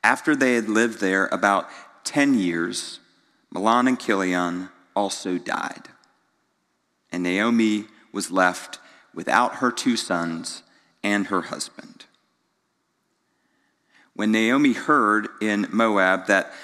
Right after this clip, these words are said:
the Lord had come to the aid of his people by providing them food, she and her daughters-in-law prepared to return home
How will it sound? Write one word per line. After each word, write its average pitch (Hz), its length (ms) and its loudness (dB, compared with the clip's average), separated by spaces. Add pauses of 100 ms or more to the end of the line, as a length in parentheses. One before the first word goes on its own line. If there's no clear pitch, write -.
(200)
the 104 100 0
Lord 123 320 4
had 120 300 0
come 131 440 2
to - 180 -6
the 107 220 0
aid 127 480 2
of 107 180 0
his 101 180 -2
people 107 500 -2
by 92 200 2
providing 110 680 0
them 98 380 -2 (320)
food, 85 600 -2 (640)
she 135 680 2
and 110 220 0
her 117 120 0
daughters-in-law 92 880 0 (220)
prepared 127 500 0
to - 100 -6
return 113 500 -4
home 98 580 -6